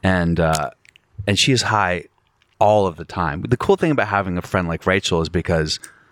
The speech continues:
I, I could never, uh, you know, I, that's not someone that I would ever obviously date because, um,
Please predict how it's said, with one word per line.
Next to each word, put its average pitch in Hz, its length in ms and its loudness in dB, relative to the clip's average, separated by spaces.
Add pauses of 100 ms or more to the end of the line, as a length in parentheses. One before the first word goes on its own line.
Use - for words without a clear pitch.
(640)
I, 90 280 0 (200)
I 104 140 0
could 95 240 -2
never, 92 760 2 (840)
uh, 76 240 2 (840)
you 107 180 2
know, 71 280 -4
I, 95 240 -6 (140)
that's 113 340 -2
not 113 160 -2
someone 92 280 -2
that 85 120 2
I 85 60 0
would 82 160 -2
ever 82 260 0
obviously 78 380 -2
date 92 320 0
because, 85 500 0 (460)
um, 82 400 0